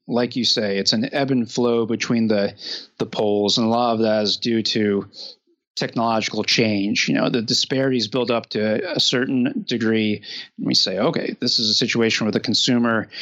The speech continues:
doesn't have enough agency here. We need to kind of re-level the, the playing field." But I would argue that we are in a moment, um, where things have definitely tipped in favor of the,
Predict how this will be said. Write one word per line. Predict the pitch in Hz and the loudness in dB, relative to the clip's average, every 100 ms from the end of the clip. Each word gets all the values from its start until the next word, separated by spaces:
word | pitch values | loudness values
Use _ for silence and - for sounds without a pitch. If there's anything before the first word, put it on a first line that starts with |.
| - - _ _ 135 123 | -12 -12 _ _ -10 -4
doesn't | 139 160 131 | -2 0 0
have | 120 113 | 0 2
enough | 107 104 | 0 0
agency | 104 98 101 - 95 | 0 2 2 2 0
here. | 101 98 107 - | 2 2 0 0
We | 117 | 0
need | 107 110 | 0 0
to | 110 | -2
kind | 139 135 127 | 0 2 2
of | - | 0
re-level | 160 131 120 117 107 107 | 2 2 4 2 2 2
the, | 101 101 95 - - - - - | 2 0 -2 -6 -8 -8 -8 -10
the | 117 123 | -4 -2
playing | - 131 123 110 | 0 2 2 0
field." | - 104 - 170 - - | -2 0 0 0 -2 -4
But | 131 | -2
I | 127 | 0
would | 139 165 | 2 2
argue | 139 135 131 117 107 | 2 2 2 0 2
that | 104 104 - - - - _ - | 2 0 -4 -12 -20 -20 _ -4
we | 120 123 | 0 0
are | 120 117 | 2 0
in | 110 | 0
a | |
moment, | 107 123 139 107 104 - - - 120 | 0 2 2 0 -2 -2 -2 -4 -2
um, | 117 - - - - _ - | 0 2 0 -2 -12 _ -6
where | 107 | -4
things | 101 123 107 | 0 0 0
have | 101 | 0
definitely | 117 113 110 107 | -2 -2 -2 -2
tipped | - 117 - | -2 -2 0
in | 110 | -2
favor | 101 117 110 101 104 | 0 0 2 2 0
of | 107 98 95 - | 2 2 0 0
the, | 104 101 131 | 2 2 0